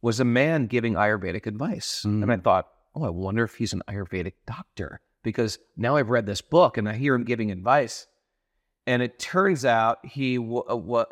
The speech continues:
Speaker 1: he was a devotee of Krishna and traveled with the Krishna guru Prabhupada all around
Speaker 2: Uh-oh.
Speaker 1: the wor-, all around India.
Speaker 2: That's the beginning of the end, right there.
Speaker 1: It was the beginning of the end. And so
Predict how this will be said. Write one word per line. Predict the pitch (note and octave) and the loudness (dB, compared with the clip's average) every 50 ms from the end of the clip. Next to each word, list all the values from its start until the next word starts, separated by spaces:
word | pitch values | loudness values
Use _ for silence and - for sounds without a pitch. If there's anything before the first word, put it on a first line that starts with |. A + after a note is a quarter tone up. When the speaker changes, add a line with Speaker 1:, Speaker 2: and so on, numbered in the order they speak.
| - | -8
Speaker 1:
he | - - C3+ C3 B2+ B2+ B2 | -10 -6 -4 -4 -2 -2 -2
was | G#2+ A2+ A#2 A#2 A#2+ A2 A2+ | -2 0 0 0 0 -2 -4
a | A#2+ A#2 A2+ A2 | -2 -2 -2 -2
devotee | A2+ A2 A#2 G#2+ G2 C3 C#3 D#3+ D#3 - - C3+ B2+ A#2+ | -2 -2 -4 -2 0 0 0 0 0 -4 -6 -4 -4 -4
of | A2 G#2 - | -4 -6 -8
Krishna | - - D#3+ E3 E3 - - - A#2 F#2+ G2+ - _ _ _ - | -6 -4 -2 -2 -2 -2 -6 -6 -6 -8 -8 -10 _ _ _ -10
and | A2 A2+ | -8 -8
traveled | - - D3+ C#3+ C#3 C#3 C#3+ C#3 A#2 A#2+ | -2 2 6 6 6 6 4 2 -2 -2
with | B2+ A#2 - - | -2 -4 -4 -6
the | - G#2 | -12 -8
Krishna | - - C3+ C3+ - - D3 C3 B2+ B2 B2 | -4 -4 -4 -2 -2 -4 -2 -2 -2 -2 -4
guru | A2+ G#2+ C#3+ D#3 D3+ C#3 B2+ A#2 | -4 -4 -2 0 0 0 0 0
Prabhupada | - D3 C#3+ D#3 D#3+ D#3+ - - A2+ G#2+ A2 | 4 6 6 6 6 4 2 2 2 2 2
all | F2+ A2+ C3 C3+ | 2 0 0 0
around | B2 C3 B2+ B2 B2 A#2+ A#2 B2 A#2+ _ _ _ _ - | 0 0 0 2 0 0 -2 -4 -8 _ _ _ _ -4
Speaker 2:
Uh-oh. | - G2+ - - G2+ F2+ F2+ F2+ - - | -2 -2 0 0 0 0 -2 -4 -8 -6
Speaker 1:
the | - C3+ | -4 -4
wor-, | C3+ B2 C3 D3 F#3 - - | -2 0 2 2 2 2 2
all | - D#3 D3+ E3+ E3 | 6 6 6 6 6
around | D#3+ D#3 D3+ C#3 C3 C3+ | 4 2 2 2 2 2
India. | D#3 G#3 A3 D#3+ B2+ G#2+ E2 E2 - _ _ _ | 2 2 2 2 0 -2 -6 -12 -16 _ _ _
Speaker 2:
That's | A2+ A2 - | -2 -2 -2
the | A#2+ | 0
beginning | A2 A#2+ A#2 B2 B2+ | 0 0 0 2 0
of | B2 A2+ | 0 0
the | A#2 A#2+ | 0 0
end, | B2 A2 F#2+ | 0 -2 -2
right | F2 F2 E2+ | -2 -4 -4
there. | E2+ F#2 G#2 | -2 -2 0
Speaker 1:
It | D#3 | 0
was | D#3+ D3 | -2 0
the | D#3 | 0
beginning | D#3+ F3 E3+ F3 E3+ E3 | 0 0 2 2 0 -2
of | D#3 | 0
the | D#3+ F3 | 2 4
end. | F3+ D#3+ C#3 C3+ | 4 4 2 2
And | C#3+ D#3 E3+ F3+ | 0 -2 -2 -2
so | - G3 F3 D#3+ D3+ D3+ D3+ D3 F#3 | -2 0 2 4 4 4 2 2 -2